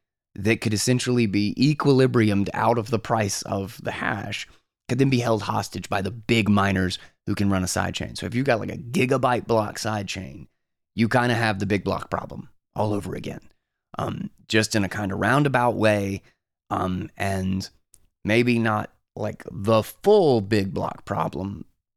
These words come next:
but you still kinda have the problem in a way. It's still an attack vector. So it's interesting that this has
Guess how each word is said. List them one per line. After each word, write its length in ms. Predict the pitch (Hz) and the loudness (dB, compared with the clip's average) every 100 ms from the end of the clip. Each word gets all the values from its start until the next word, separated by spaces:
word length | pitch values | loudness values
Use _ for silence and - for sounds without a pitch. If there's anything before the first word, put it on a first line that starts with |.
| _ _ - | _ _ -2
but 300 | 190 185 - | 0 0 -2
you 80 | |
still 340 | 170 - 147 127 | -4 -2 -2 -2
kinda 420 | - - 120 110 | -6 -8 -6 -6
have 280 | 101 101 92 | -6 -6 -8
the 60 | |
problem 460 | 90 95 98 - 95 | -8 -4 -4 -4 -6
in 180 | - 95 | -4 -4
a 60 | 85 | -4
way. 400 | - - - - _ - | -4 -6 -8 -14 _ -12
It's 160 | - | -8
still 260 | - 147 139 | 2 4 4
an 60 | |
attack 400 | 107 - 92 - | 2 -2 -6 -6
vector. 480 | - 92 - - - _ _ _ _ _ _ _ - | -6 -6 -6 -12 -12 _ _ _ _ _ _ _ -2
So 80 | |
it's 120 | 107 120 | 0 2
interesting 440 | 151 156 143 120 | 2 0 0 0
that 140 | 107 | 0
this 160 | 107 104 | -2 -2
has 340 | 110 104 98 | -2 -4 -6